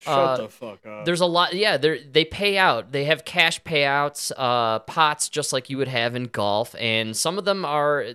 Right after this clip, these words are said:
Speaker 2: you know, you know, quite the size. And so, uh, yeah, this guy does it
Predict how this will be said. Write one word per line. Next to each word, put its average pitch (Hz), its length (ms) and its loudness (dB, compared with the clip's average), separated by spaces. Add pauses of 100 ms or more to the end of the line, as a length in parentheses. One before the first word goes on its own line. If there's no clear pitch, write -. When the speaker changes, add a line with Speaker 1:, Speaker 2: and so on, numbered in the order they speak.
Speaker 2:
you 151 120 -10
know, 117 160 -6 (640)
you 101 100 -10
know, - 120 -14 (500)
quite 185 220 0
the 180 60 -6
size. 175 460 0
And 131 140 -6
so, 147 280 2
uh, 139 160 2
yeah, 143 220 -2
this 127 140 -4
guy 175 180 0
does 139 300 0
it 170 220 -4